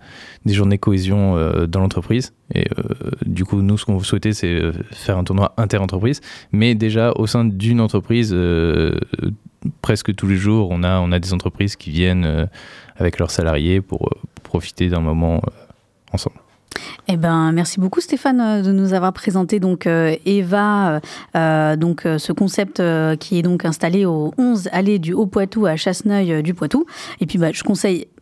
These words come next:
Speaker 2: le meilleur moyen de se faire une idée, c'est d'essayer. Donc, euh, faut pas hésiter à se rendre sur le site internet pour réserver, donc eva point g g point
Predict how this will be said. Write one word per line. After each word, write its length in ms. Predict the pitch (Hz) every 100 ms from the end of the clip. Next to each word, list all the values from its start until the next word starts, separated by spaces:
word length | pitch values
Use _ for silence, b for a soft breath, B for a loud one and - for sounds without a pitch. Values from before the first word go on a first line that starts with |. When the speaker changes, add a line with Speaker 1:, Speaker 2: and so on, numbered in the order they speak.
| -
Speaker 2:
le 340 | - 190 208 202
meilleur 200 | 208 190
moyen 200 | 190 196
de 60 |
se 100 | 175
faire 100 | -
une 120 | 185 180
idée, 240 | 170 170
c'est 260 | - - 247
d'essayer. 480 | 214 - 160 156 226 -
Donc, 360 | 175 165 156 -
euh, 360 | 156 147 147 151 B -
faut 100 | 156
pas 140 | 175
hésiter 420 | 175 160 156 214
à 80 | 196
se 100 | -
rendre 300 | - 196 165
sur 160 | 151 196
le 60 |
site 100 | -
internet 320 | 175 180 170 151
pour 180 | 220
réserver, 640 | 214 170 160 156 190 233 240
donc 180 | 175 - -
eva 380 | 233 180 185
point 380 | 156 - 214 190 B B -
g 220 | 160 185
g 220 | 190 180 254
point 340 | - 214 233